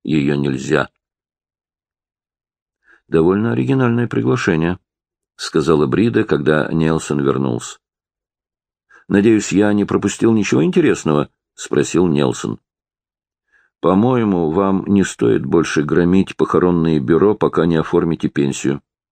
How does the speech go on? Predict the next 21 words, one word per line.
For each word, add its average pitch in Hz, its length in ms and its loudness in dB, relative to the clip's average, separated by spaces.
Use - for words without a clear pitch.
посоветовала 78 640 0
Брида 71 500 -4
Лину. 62 500 -6
«Я 123 240 2
тоже 139 300 -2
так 67 200 -2
думаю», — 67 380 -2
поддержал 78 640 -2
её 71 340 0
Нельсон. 67 580 -4
«Да - 160 -2
и 156 200 0
мне 101 300 0
это 135 200 -2
вряд 127 340 -2
ли 117 220 2
поможет 110 500 0
получить 104 480 0
перевод 104 460 2
в - 200 -12
Палм-Спрингс. 98 1200 0